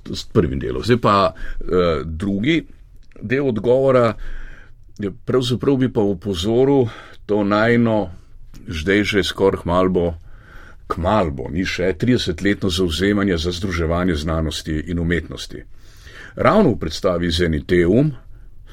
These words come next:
smo uprizarjali visoko pesem, posvečeno matematiki. Uh, v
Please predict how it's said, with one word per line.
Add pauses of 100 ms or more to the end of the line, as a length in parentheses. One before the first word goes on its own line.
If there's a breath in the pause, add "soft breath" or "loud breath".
(200 loud breath)
smo
uprizarjali
visoko
pesem, (1300 loud breath)
posvečeno
matematiki. (1300 loud breath)
Uh, (340)
v